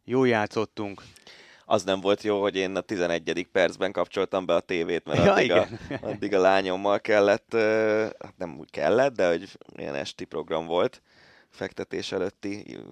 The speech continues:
Speaker 2: mesézés, meg ilyesmi, <laughs> és bekapcsoltam a tévét, és egy-egy volt.
Speaker 1: Na jó, de régen meg mi volt? Vé-, véletlenül el-, lementél a garázsba, kimentél piáért, kajáért, akármi, későn kapcsoltad be, három nullára égtünk.
Speaker 2: Jó, az
Speaker 1: De
Speaker 2: igaz, az igaz,
Speaker 1: <laughs> régen
Speaker 2: az
Speaker 1: mindig
Speaker 2: igaz.
Speaker 1: ez volt.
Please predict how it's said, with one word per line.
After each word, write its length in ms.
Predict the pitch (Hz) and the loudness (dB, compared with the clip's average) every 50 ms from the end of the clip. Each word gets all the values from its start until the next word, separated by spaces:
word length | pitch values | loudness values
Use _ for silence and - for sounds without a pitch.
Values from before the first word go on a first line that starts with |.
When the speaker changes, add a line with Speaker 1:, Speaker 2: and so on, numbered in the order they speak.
| - 98 | -16 -12
Speaker 2:
mesézés, 680 | 101 98 - - - 101 98 92 98 98 90 - - | -10 -8 -8 -8 -6 -6 -6 -6 -4 -6 -6 -6 -8
meg 300 | - 95 98 98 - 55 - - | -10 -10 -12 -12 -12 -16 -16 -14
ilyesmi, 600 | - - 113 113 120 117 - - 135 131 131 135 _ _ _ _ - - _ _ | -12 -8 -6 -4 -4 -6 -6 -10 -8 -10 -10 -10 _ _ _ _ -20 -20 _ _
<laughs> 380 | - - - - 143 135 - - - - - - | -10 -8 -4 -2 -2 -2 -4 -6 -10 -10 -8 -8
és 240 | - - - - - - - - - | -10 -8 -6 -6 -6 -8 -10 -16 -18
bekapcsoltam 640 | - - - - - - - 107 - - - - 95 | -12 -12 -12 -12 -8 -4 -2 0 0 -2 0 -2 -4
a 40 | - _ - | -4 _ -4
tévét, 440 | - 110 73 - - 107 - - - | -2 -2 -2 0 0 -2 -2 -4 -4
és 120 | - - - | -16 -10 -4
egy-egy 380 | 110 90 80 87 87 85 90 90 | -4 -4 -4 -2 -2 -2 -2 -2
volt. 300 | 90 104 113 117 - - - | -2 0 0 -2 -2 -6 -4
Speaker 1:
Na 100 | - 123 | 0 4
jó, 160 | 135 143 147 147 | 6 6 6 8
de 120 | 135 131 | 6 6
régen 300 | 123 135 135 131 143 135 | 6 6 6 6 6 6
meg 160 | 135 139 135 | 4 4 2
mi 80 | 139 135 | 2 0
volt? 380 | 123 113 107 101 104 - - _ _ _ - 123 | 0 0 0 -2 -2 -8 -10 _ _ _ -4 4
Vé-, 180 | 131 135 135 | 4 4 6
véletlenül 600 | 131 131 135 131 123 117 - 120 117 117 113 113 - - | 6 6 8 8 8 6 4 0 0 2 0 0 0 0
el-, 320 | - 127 120 117 117 113 - | 2 4 4 4 2 -2 -2
lementél 680 | 143 127 123 123 120 117 110 110 104 - 110 104 101 | 0 4 6 6 6 4 0 0 -2 0 2 4 4
a 120 | 101 101 | 4 4
garázsba, 400 | 98 107 104 101 101 101 95 98 | 4 4 4 4 4 2 2 -2
kimentél 600 | 98 - - 135 117 110 107 104 95 107 104 104 - _ _ _ | -6 -4 -2 -2 0 2 0 0 0 0 0 0 -2 _ _ _
piáért, 600 | - 120 107 101 98 98 95 98 98 98 98 - _ _ - 131 101 _ - | -4 0 0 2 2 2 2 2 2 0 -2 -4 _ _ -18 -18 -18 _ -2
kajáért, 640 | - 131 117 110 104 98 98 98 95 98 98 98 - | 2 2 4 6 6 4 4 4 2 2 0 0 0
akármi, 500 | - 127 107 - 120 107 101 104 104 101 | -2 -4 -4 0 2 2 2 2 -2 -6
későn 420 | _ - 123 123 120 - 135 127 | _ 0 0 0 2 0 -2 0
kapcsoltad 500 | - 123 120 - - 127 113 - 120 110 | 2 2 2 4 2 -2 2 2 2 4
be, 120 | 117 113 | 4 4
három 280 | 107 113 107 107 101 101 | 6 6 4 4 4 2
nullára 320 | 101 101 98 98 95 98 | -4 -2 0 0 2 2
égtünk. 440 | 98 101 98 - - - - - - | 0 0 -2 -6 -10 -14 -12 -8 -2
Speaker 2:
Jó, 260 | - - - 117 113 | 2 4 6 6 8
az 140 | 113 110 101 | 6 4 6
Speaker 1:
De 140 | - 127 - - | 4 2 4 4
Speaker 2:
igaz, 220 | 160 147 143 - | 2 2 2 2
az 160 | - 151 - - | -2 -2 -2 -2
igaz, 220 | - 147 131 117 113 | -4 -4 -2 0 2
Speaker 1:
<laughs> 40 | 135 | 2
régen 180 | 131 123 123 | 4 4 4
Speaker 2:
az 60 | 123 123 | 2 2
Speaker 1:
mindig 220 | 123 110 101 - | 2 -2 -4 -6
Speaker 2:
igaz. 120 | 90 - | -6 -8
Speaker 1:
ez 80 | - - | -8 -4
volt. 260 | 101 110 120 120 - | 0 0 0 0 0